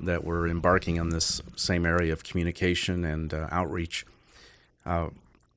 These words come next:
recently, we sponsored, my organization sponsored the first drug summit in Florida. That may sound like an oxymoron, uh,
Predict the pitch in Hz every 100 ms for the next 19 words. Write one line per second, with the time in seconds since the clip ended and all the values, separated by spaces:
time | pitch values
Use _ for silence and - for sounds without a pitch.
0 | - 127 151 147 117 107 107 101 98 87
1 | 98 - 135 127 98 92 104 92 - -
2 | - - 98 98 104 101 95 90 95 90
3 | 95 - 92 92 - 87 82 - 104 101
4 | - - 90 104 101 98 - 87 85 -
5 | - _ _ - 107 107 - 101 90 87
6 | - - _ - - 90 85 95 - 98
7 | 92 90 90 90 - 98 92 95 90 87
8 | 101 - - - - - 82 85